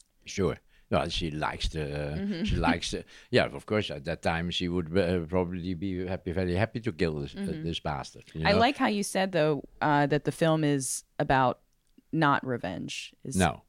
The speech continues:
Speaker 2: Yeah, it's about
Speaker 1: It's a revenge anyhow. It's
Speaker 2: Yeah.
Speaker 1: divine revenge.
Speaker 2: Mm. <laughs>
Speaker 1: It's a revenge that she, that she was not looking for. It's interesting enough, basically, uh, talking about this fantasy,
Speaker 2: Mm.
Speaker 1: that, uh, uh,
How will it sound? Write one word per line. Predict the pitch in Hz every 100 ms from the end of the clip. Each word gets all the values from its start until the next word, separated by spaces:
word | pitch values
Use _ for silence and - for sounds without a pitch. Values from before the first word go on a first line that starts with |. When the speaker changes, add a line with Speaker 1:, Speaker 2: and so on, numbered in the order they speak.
| -
Speaker 2:
Yeah, | 139 107 107
it's | 143 147
about | 139 131 123 -
Speaker 1:
It's | 95 107
a | 104
revenge | 95 104 101
anyhow. | 101 101 76 67 - _ _ _ _ _ -
It's | 107
Speaker 2:
Yeah. | 135
Speaker 1:
divine | 107 107 95 85
revenge. | 80 - 64 71 - _
Speaker 2:
Mm. | 151 139 - 175 - -
<laughs> | 285 208
Speaker 1:
It's | 95 -
a | 104
revenge | 104 104 107 110 -
that | 98 90
she, | 101 92 -
that | 90 92 -
she | 98
was | 90
not | 87 82
looking | 104 113 80
for. | - 78 - -
It's | - 104
interesting | 123 127 139 123 - 101
enough, | 90 90 87 -
basically, | 92 95 85 87 90 87 - 90
uh, | 104
talking | 123 107 - 101 98
about | 87 85 80 85 - -
this | 101 87
fantasy, | - 104 92 69 64 85 _
Speaker 2:
Mm. | 160 151 - -
Speaker 1:
that, | 95 90 - - 101
uh, |
uh, | 98 -